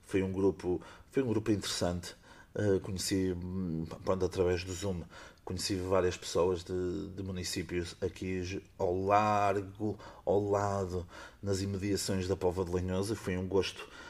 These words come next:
foi um gosto conhecê-los. E, eh, depois fiz uma visita em inglês e acho que correu, que correu, que correu muito bem. Depois, mais coisinhas. Pronto, já falei do Dia da Mãe, não é? O Dia da Mãe, importantíssimo,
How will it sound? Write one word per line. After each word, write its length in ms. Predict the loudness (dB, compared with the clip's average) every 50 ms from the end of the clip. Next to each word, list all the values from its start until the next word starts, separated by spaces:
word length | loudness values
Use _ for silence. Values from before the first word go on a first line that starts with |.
| -18 -20 -18
foi 200 | -2 2 2 2
um 80 | 4 4
gosto 280 | 4 4 4 2 -2 -4
conhecê-los. 680 | -4 -2 0 0 2 4 4 4 2 2 -2 -8 -14 -20 -20 -20 -20 -20 -20 _ _ -20 -20 -20 _ _ -18 -18 -12 -10
E, 180 | -8 -6 -2 0
eh, 160 | 0 0 0
depois 220 | 0 -2 -4 -4 -2
fiz 260 | 0 0 0 0 -2
uma 180 | -2 -2 -2
visita 320 | -2 -4 -6 -8 -6 -6 -6
em 20 | -6
inglês 320 | -4 -2 -2 -2 0 0
e 40 | -2
acho 160 | -2 -2 -6
que 100 | -10 -10
correu, 360 | -10 -6 -4 -2 -2 -2 -2 -4 -10 -16 -18 -18 -20 -20 -14 -4
que 100 | -4 -4
correu, 580 | -2 -2 -4 -2 2 2 2 4 2 0 -2 -2 -4
que 80 | -8
correu 260 | -10 -8 0 2 2 2
muito 220 | 2 -2 -4 -4
bem. 200 | -2 -2 -2 -4 -6 -10 -16 -20 -20 -20 -20 -20 -20 -20 -20 _
Depois, 960 | -2 2 2 2 4 8 10 12 12 12 12 10 8 6 2 0 -4 -6 -8 -8
mais 300 | -6 -4 -2 -2 -2 0
coisinhas. 540 | 4 6 6 6 4 2 -2 -2 -4 -4 -2
Pronto, 260 | 0 0 0 2 2
já 80 | 0 2
falei 260 | 6 8 10 10 10
do 100 | 8 4
Dia 180 | 4 6 6
da 140 | 6 4 2
Mãe, 280 | 2 0 -2 -2 -4 -8 -12 -14
não 100 | -16 -14
é? 40 | -14 -14
O 60 | -10
Dia 180 | -6 -4 -2 -2
da 100 | -2 -2
Mãe, 380 | -2 -4 -4 -4 -6 -8 -10 -8
importantíssimo, 920 | -6 -6 -6 -6 -8 -4 -2 -2 -2 -2 -4 -6 -8 -6 -6 -8 -8 -10